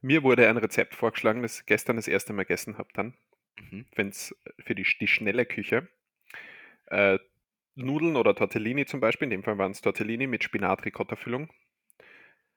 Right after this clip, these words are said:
Speaker 2: Mhm.
Speaker 1: äh, kochen, dann, ähm, Sauerrahm drüber
Speaker 2: Mhm. Ja.
Speaker 1: und dann würzen nur mit Vegeta, mit diesem Gemüsegewürz.
Speaker 2: Mhm.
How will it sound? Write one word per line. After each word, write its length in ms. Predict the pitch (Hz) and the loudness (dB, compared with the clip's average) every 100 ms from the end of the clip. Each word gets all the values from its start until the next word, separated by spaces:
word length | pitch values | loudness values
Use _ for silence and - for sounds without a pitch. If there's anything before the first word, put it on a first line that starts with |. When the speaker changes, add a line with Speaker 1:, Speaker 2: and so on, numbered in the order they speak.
| _ _ 104 | _ _ -20
Speaker 2:
Mhm. 100 | 98 | -4
Speaker 1:
äh, 220 | 92 95 92 | 4 4 4
kochen, 560 | - 131 - 104 139 - _ _ _ - | 2 0 0 -10 -10 -14 _ _ _ 4
dann, 440 | 95 110 143 165 _ _ _ 107 | 6 4 -4 -12 _ _ _ 4
ähm, 720 | 101 98 95 95 95 98 95 _ _ - | 6 8 8 8 6 2 -6 _ _ -12
Sauerrahm 720 | - 95 113 131 135 156 202 _ _ _ _ _ _ - | 0 6 8 8 4 2 -4 _ _ _ _ _ _ -8
drüber 320 | - 127 151 | 0 4 4
Speaker 2:
Mhm. 160 | 98 110 _ _ _ - | 2 -10 _ _ _ -6
Ja. 260 | 107 107 151 _ _ - | -2 0 -2 _ _ -4
Speaker 1:
und 380 | 123 117 - | -4 -4 6
dann 300 | 107 123 131 123 | 6 6 2 2
würzen 440 | 143 - 156 143 | 2 0 -4 -2
nur 160 | 135 135 | 0 0
mit 260 | 131 - | 0 0
Vegeta, 500 | 117 - 120 - 101 | -2 0 -2 0 0
mit 180 | 95 98 | 0 -4
diesem 220 | 98 104 | -8 -8
Gemüsegewürz. 680 | 101 104 110 95 87 85 - _ _ _ _ - | -8 -8 -6 -6 -6 -10 -14 _ _ _ _ -18
Speaker 2:
Mhm. 260 | 156 123 | -14 -14